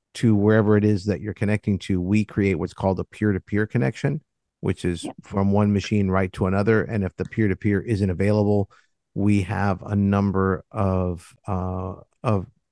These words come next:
Speaker 1: of basically access points, uh, that are available at different parts of the world. So I think we have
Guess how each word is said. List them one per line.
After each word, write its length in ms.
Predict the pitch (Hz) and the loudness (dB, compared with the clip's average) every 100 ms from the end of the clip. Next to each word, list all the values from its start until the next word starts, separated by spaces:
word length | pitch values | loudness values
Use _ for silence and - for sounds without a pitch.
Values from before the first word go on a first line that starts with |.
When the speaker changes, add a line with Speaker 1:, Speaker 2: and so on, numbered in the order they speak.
| - | -4
Speaker 1:
of 320 | 101 90 107 _ - | -2 -2 -10 _ -2
basically 420 | 107 - - 92 | 0 0 -6 -6
access 380 | - 104 - 98 | -6 -8 -6 -6
points, 460 | - 101 90 - - _ _ _ - | -4 -4 -4 -10 -20 _ _ _ -6
uh, 180 | 95 90 | -2 -2
that 160 | 95 | 0
are 80 | 95 | 0
available 360 | 90 98 95 92 | 0 0 0 -2
at 60 | 87 | -2
different 260 | 92 92 | -4 -6
parts 240 | 98 90 - | -4 -4 -4
of 60 | |
the 80 | 82 | -4
world. 280 | 87 82 85 | -2 -4 -4
So 160 | 95 | -6
I 60 | 85 | -6
think 160 | 87 98 | -4 -4
we 80 | |
have 100 | 90 | -6